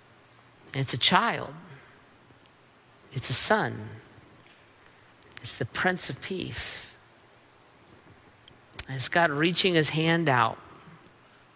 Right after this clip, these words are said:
offering it to you, wanting to give you forgiveness of your sin,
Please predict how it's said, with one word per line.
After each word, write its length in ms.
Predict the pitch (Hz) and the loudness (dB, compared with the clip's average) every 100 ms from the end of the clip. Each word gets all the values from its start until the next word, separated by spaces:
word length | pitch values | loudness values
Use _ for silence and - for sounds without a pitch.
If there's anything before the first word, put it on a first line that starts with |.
| - - | -18 -2
offering 560 | 147 156 - 160 151 | 0 2 2 2 4
it 140 | 143 127 | 0 -2
to 120 | 143 | -2
you, 380 | 131 127 113 120 120 - - - - - - - - - - - - - - - | -2 -2 -4 -8 -16 -20 -20 -20 -20 -20 -20 -20 -20 -20 -20 -20 -20 -20 -20 -8
wanting 500 | 135 139 156 190 190 | -2 2 4 2 2
to 100 | 170 | 2
give 340 | 147 160 165 | 4 4 4
you 140 | 160 165 | 2 0
forgiveness 680 | - 156 143 151 156 151 | 2 2 4 2 2 0
of 140 | 165 143 | 0 2
your 140 | 139 | 2
sin, 460 | 131 - 143 117 | 2 2 0 0